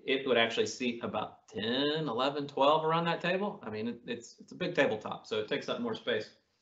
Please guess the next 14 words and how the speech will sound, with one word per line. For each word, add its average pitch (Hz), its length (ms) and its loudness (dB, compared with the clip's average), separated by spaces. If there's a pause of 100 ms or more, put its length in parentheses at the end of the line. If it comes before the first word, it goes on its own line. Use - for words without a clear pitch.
(240)
Uh, 117 180 0
I 131 100 2
specifically 175 460 2
wanted 165 260 2
this 175 200 0
one, 180 260 -2
and 123 140 -2
I 120 60 0
was 117 100 -2
fine 135 240 0
with 127 80 -4
the 127 100 -6
eight-handed, 139 640 0 (580)
uh, 233 40 -10